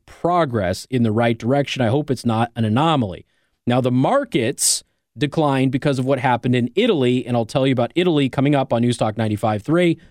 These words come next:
Michiana's news channel. And good afternoon. Thank you for tuning in. News Talk ninety-five three, Michiana's news channel. I am your host, Casey Hendrickson. Hey, are you looking for replacement windows like I am? Well, Fabers B Windows has the Infinity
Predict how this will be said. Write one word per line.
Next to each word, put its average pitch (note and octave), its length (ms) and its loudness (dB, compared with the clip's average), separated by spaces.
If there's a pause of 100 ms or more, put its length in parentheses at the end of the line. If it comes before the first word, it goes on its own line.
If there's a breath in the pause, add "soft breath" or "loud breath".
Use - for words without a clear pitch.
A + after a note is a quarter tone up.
(100)
Michiana's A2+ 460 0
news G#2+ 200 -2
channel. A#2+ 400 -2
And A3+ 140 0
good G3+ 80 0
afternoon. G3+ 520 2
Thank G#3+ 100 2
you F3+ 60 0
for D#3+ 80 2
tuning G3 320 2
in. G#3 160 2
News F3 220 2
Talk E3 240 0
ninety-five D3+ 640 2
three, C#3 480 2
Michiana's B2+ 680 0
news A#2+ 440 2
channel. A2+ 400 -2
I A#2+ 160 0
am A#2+ 440 0
your A2 340 -2
host, D#3+ 480 -2 (140)
Casey D#3 280 0
Hendrickson. F3 440 0 (500)
Hey, E3 100 0
are D#3+ 40 2
you A3 160 2
looking C#4 280 2
for A3+ 120 2
replacement A3 520 0
windows A3 400 2
like D#3+ 180 2
I F#3+ 140 2
am? G3+ 220 2
Well, D#3 180 2
Fabers A#3 480 2
B G#3+ 160 2
Windows D#3+ 720 0
has D#3 340 0
the C#3+ 200 0
Infinity D#3+ 720 0